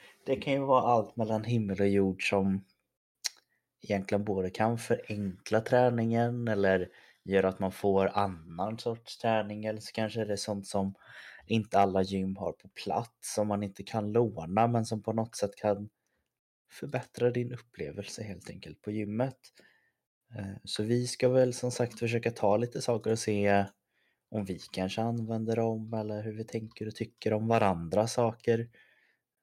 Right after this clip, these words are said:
Vi får se lite vad som kommer upp, och förhoppningsvis så kanske det är någon av de här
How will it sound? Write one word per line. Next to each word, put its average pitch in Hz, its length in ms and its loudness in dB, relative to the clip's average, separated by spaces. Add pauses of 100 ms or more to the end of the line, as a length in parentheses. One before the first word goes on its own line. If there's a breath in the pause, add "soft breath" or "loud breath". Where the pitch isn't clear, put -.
(160)
Vi 113 80 -10
får - 160 -8
se 120 220 4
lite 92 560 2 (120)
vad 98 440 6
som 95 140 -6
kommer 98 240 6
upp, - 280 0
och 95 280 6
förhoppningsvis 113 680 -2
så 113 100 -2
kanske 117 280 0
det 107 80 4
är 104 80 4
någon 110 400 -2
av 135 80 2
de 135 140 -2
här 98 240 2